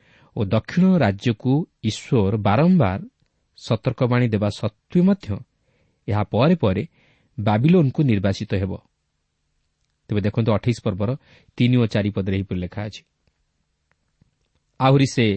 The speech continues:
ହିନୋମ ପୁତ୍ରର ଉପତ୍ୟକାରେ ଧୂପ ଜଳାଇଲେ ଓ ସଦାପ୍ରଭୁ ଇସ୍ରାଏଲ ସନ୍ତାନଗଣ ସମ୍ମୁଖରୁ ଯେଉଁ ଅନ୍ୟ ଦେଶୀୟମାନଙ୍କୁ ଦୂର କରିଥିଲେ, ସେମାନଙ୍କର ଘୃଣାଯୋଗ୍ୟ ବ୍ୟବହାରାନୁସାରେ ସେ ଆପଣା ସନ୍ତାନଗଣକୁ ଅଗ୍ନିରେ ଦଗ୍ଧ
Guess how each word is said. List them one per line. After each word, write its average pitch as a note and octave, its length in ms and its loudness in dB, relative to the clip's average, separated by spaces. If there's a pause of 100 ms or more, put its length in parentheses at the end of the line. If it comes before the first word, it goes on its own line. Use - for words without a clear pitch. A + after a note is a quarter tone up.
(480)
ହିନୋମ E3 340 4
ପୁତ୍ରର C3 400 0
ଉପତ୍ୟକାରେ A2+ 680 0
ଧୂପ G#2 260 -4 (360)
ଜଳାଇଲେ A#2 440 2 (320)
ଓ A2 80 -2
ସଦାପ୍ରଭୁ A2+ 520 -2
ଇସ୍ରାଏଲ G#2+ 380 -2
ସନ୍ତାନଗଣ G#2+ 560 -4
ସମ୍ମୁଖରୁ G#2 480 -4
ଯେଉଁ G2 280 -2 (460)
ଅନ୍ୟ C3+ 300 4
ଦେଶୀୟମାନଙ୍କୁ A2+ 640 -2
ଦୂର G2+ 220 -2
କରିଥିଲେ, D#3+ 440 -2
ସେମାନଙ୍କର G2 580 -4
ଘୃଣାଯୋଗ୍ୟ C3 580 -2 (200)
ବ୍ୟବହାରାନୁସାରେ A#2 840 -2 (420)
ସେ - 160 -8
ଆପଣା G2+ 300 -2
ସନ୍ତାନଗଣକୁ A2+ 800 -2 (380)
ଅଗ୍ନିରେ C#3 520 0
ଦଗ୍ଧ F#2+ 340 -4